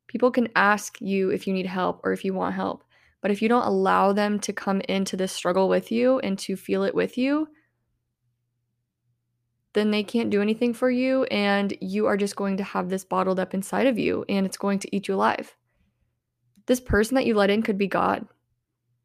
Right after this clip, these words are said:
Let God shine his light in on this issue and on this situation. Usually when we feel alone, we aren't allowing him to crack the door open.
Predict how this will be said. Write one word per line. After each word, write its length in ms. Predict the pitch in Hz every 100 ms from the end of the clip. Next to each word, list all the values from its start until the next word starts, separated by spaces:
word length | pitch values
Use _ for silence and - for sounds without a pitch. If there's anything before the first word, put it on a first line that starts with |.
| _ _ _ _ _ _ _ _ _ _ _
Let 200 | 247 -
God 280 | 226 226 220
shine 220 | - 196
his 180 | 196 190
light 220 | 185 180
in 200 | - 180
on 260 | - 180 180
this 200 | 180 -
issue 480 | 190 - 202 - -
and 160 | 202 202
on 160 | 190 185
this 160 | 185 -
situation. 720 | 180 185 175 190 - 220 220 _ _ _ _ _ _ _ _
Usually 400 | - 226 254 285
when 120 | 254
we 80 | 240
feel 200 | 226 208
alone, 300 | 208 190 185
we 140 | 196 -
aren't 240 | 196 190
allowing 420 | 202 185 175 202
him 180 | 214 240
to 100 | 220
crack 300 | 214 - 190
the 60 | 190
door 200 | 190 -
open. 340 | 196 214 214